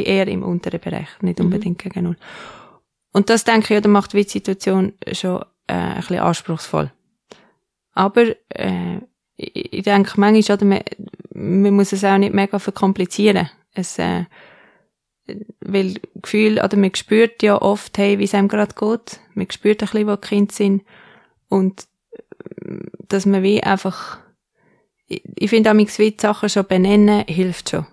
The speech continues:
Speaker 1: Das gibt schon wie eine gewisse Entlastung.
Speaker 2: Mhm.
Speaker 1: Das Kind wie merken, hey, also dass man sagt, hey, ich, ich, ich bin jetzt gerade müde, ich mag nicht.
Speaker 2: Mhm.
Speaker 1: Äh, oder das macht mich gerade verrückt. Oder
Speaker 2: Mhm.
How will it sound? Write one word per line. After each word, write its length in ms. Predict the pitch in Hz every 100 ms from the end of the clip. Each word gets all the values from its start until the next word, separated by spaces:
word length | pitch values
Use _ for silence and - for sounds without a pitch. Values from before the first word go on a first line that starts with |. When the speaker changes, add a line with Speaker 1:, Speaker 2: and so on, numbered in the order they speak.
| _
Speaker 1:
Das 120 | - -
gibt 220 | 196 -
schon 100 | 185
wie 60 | 196
eine 80 |
gewisse 320 | 196 185 - 165
Entlastung. 640 | 175 220 226 - 214 208 - - -
Speaker 2:
Mhm. 200 | 202 208
Speaker 1:
Das 160 | 233
Kind 420 | - 202 196 190
wie 140 | 196 190
merken, 420 | 196 190 - 185
hey, 240 | 185 190
also 160 | - 180
dass 160 | 185 185
man 120 | 180
sagt, 340 | 185 - -
hey, 240 | 190 185 -
ich, 280 | - - -
ich, 200 | - - 190
ich 80 | 190
bin 100 | 196
jetzt 220 | 185 -
gerade 200 | 190 180
müde, 320 | 196 196 196
ich 60 | 196
mag 260 | 185 180
nicht. 360 | 202 202 196 - - -
Speaker 2:
Mhm. 320 | 220 185 190 196
Speaker 1:
Äh, 60 |
oder 420 | 185 180 170 - 180
das 180 | 190 180
macht 220 | 185 180
mich 100 | 180
gerade 160 | 185 180
verrückt. 600 | - 196 202 - - -
Oder 200 | 190 190
Speaker 2:
Mhm. 60 | 214